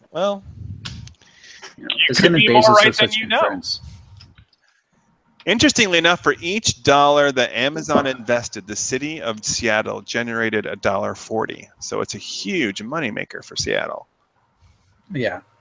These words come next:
Speaker 2: Taxes. And, I mean, well, not the, not, not just the taxes they get from Amazon itself, but, like, income taxes from employees.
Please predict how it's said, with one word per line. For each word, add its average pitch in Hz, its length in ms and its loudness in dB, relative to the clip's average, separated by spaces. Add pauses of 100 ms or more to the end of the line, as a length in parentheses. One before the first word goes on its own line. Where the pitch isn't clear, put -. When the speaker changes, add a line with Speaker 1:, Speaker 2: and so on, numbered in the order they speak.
(140)
Speaker 2:
Taxes. - 600 -2
And, 101 260 -12 (140)
I - 40 -4
mean, 117 200 -2 (360)
well, 131 140 4
not 147 160 6
the, 131 320 6
not, 139 200 2
not 135 360 2
just - 220 -4
the 113 80 -6
taxes 113 400 -2
they 110 80 -4
get 113 220 -6
from 113 120 -4
Amazon 107 380 -4
itself, 101 360 -2
but, 110 160 -2
like, 107 200 -2 (160)
income - 340 -6
taxes - 300 -4
from 98 160 -8
employees. 139 800 -4